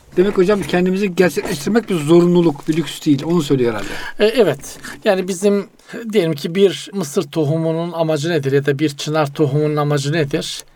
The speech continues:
Speaker 1: Çınar olmaktır.
Speaker 2: E, çınar olmaktır. E, mısıra dönüşmektir ve yeniden meyve vermektir. Sonuçta bir gram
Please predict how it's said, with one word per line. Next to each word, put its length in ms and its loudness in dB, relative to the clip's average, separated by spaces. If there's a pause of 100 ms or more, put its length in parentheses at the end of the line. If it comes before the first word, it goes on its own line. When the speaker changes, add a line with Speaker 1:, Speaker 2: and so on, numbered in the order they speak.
(100)
Speaker 1:
Çınar 220 4
olmaktır. 500 2
Speaker 2:
E, 40 -16
çınar 280 -8
olmaktır. 720 -10 (140)
E, 300 -4
mısıra 560 -6 (120)
dönüşmektir 760 -4
ve 60 4
yeniden 540 2
meyve 340 0
vermektir. 680 -6 (540)
Sonuçta 680 0 (260)
bir 340 -2
gram 380 0